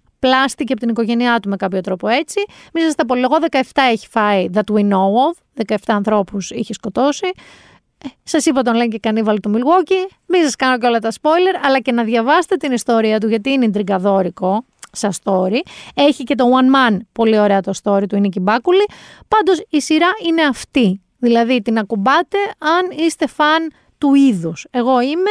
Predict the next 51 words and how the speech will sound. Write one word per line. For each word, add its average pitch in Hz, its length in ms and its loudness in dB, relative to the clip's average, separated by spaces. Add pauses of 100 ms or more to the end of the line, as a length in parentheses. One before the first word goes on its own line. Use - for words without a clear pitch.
(180)
μου 233 180 2
αρέσει, 226 500 2
δεν 320 120 -2
με 320 80 -2
πειράζει 269 280 -2
καθόλου 277 380 0
που 233 120 -2
είναι 202 160 2
αργή, 196 380 -2 (160)
να 214 140 -4
ξέρετε, 214 480 -4
δεν 247 100 -2
την 233 100 -2
έχω 214 160 0
ολοκληρώσει. 190 680 -4 (440)
Δεν 262 120 2
με 285 80 2
πειράζει 254 240 0
καθόλου 277 420 0
που 226 100 -2
είναι 220 140 2
αργή. 214 380 0 (260)
Θεωρώ 262 480 2
ότι 330 140 -4
της 247 220 -2
δίνει 320 520 -2 (340)
τη 240 100 -6
σκοτεινιά 240 440 0
που 311 120 -2
της - 160 -8
χρειάζεται. 190 720 -2 (580)
Να 220 220 0
τους 214 180 -2
ισιώσω 226 560 -2
λίγο 240 540 -4 (220)
τώρα, 208 400 0
<laughs> - 60 -4
γιατί 208 220 0
κάπως 208 340 -2
τις 208 160 -6
μαύρισα 214 540 0
με 220 120 0
τη 214 120 -4
Μέριλιν, 220 640 0
με 214 120 -4
τον 202 120 -4
Μπλοντ 226 420 0
και 220 140 -4
με 214 120 0
τον 202 140 -4
Ντάμερ. 233 440 0